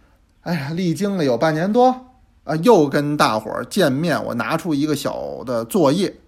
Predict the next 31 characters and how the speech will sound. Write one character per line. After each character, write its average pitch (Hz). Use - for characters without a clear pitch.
就 131
是 123
我 113
又 139
复 143
刻 135
了 104
一 123
个 117
老 117
器 175
型 120
儿 156
的 180
紫 117
砂 120
壶， -
但 175
是 170
那 151
老 123
器 185
型 147
儿 160
那 175
壶 135
比 175
较 214
大， -
大 165
概 156